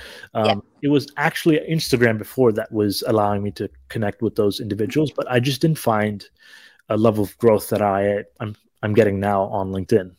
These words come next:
Speaker 1: uh, based on the way I write and the base and how, how many people it's attracting. I think it's becoming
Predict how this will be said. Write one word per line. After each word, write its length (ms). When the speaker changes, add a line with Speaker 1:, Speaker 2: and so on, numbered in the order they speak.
Speaker 1:
uh, 380
based 220
on 120
the 80
way 180
I 40
write 300
and 120
the 40
base 380
and 300
how, 340
how 160
many 100
people 260
it's 120
attracting. 480
I 80
think 160
it's 380
becoming 560